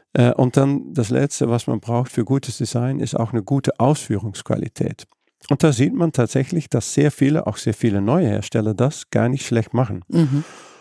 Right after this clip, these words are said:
Speaker 1: Und das bedeutet wiederum für uns, dass wir uns wahrscheinlich, äh, strecken müssen, dass wir darin auch ein neues Level erreichen müssen. Und das, das haben wir erkannt, das sehen wir so.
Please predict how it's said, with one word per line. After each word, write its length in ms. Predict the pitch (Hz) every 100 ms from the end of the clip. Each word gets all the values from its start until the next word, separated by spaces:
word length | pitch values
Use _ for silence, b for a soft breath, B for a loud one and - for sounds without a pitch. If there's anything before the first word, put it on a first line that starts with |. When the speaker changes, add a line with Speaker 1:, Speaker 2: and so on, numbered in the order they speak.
| B B
Speaker 1:
Und 140 | 120 143
das 120 | 156
bedeutet 460 | 139 117 113 120 98
wiederum 340 | 110 104 107
für 180 | 95 -
uns, 360 | 120 180 - -
dass 200 | 113 120
wir 140 | 127
uns 160 | 135 -
wahrscheinlich, 560 | 117 110 104 123 151 B B B B B B -
äh, 260 | 117 117 -
strecken 380 | - 156 - 104
müssen, 260 | 98 120
dass 180 | 113 104
wir 160 | 113 113
darin 500 | 107 113 127 139 160
auch 260 | 107 120 -
ein 160 | 117
neues 320 | 107 107 120 -
Level 300 | 104 117 117
erreichen 520 | 98 - - - 95
müssen. 320 | 107 - 98
Und 200 | 101 110
das, 380 | 120 - - -
das 280 | - 131 -
haben 180 | 117 131
wir 120 | 135
erkannt, 400 | 123 - 113 127
das 140 | 120 -
sehen 240 | 120 127
wir 120 | 147
so. 260 | - 143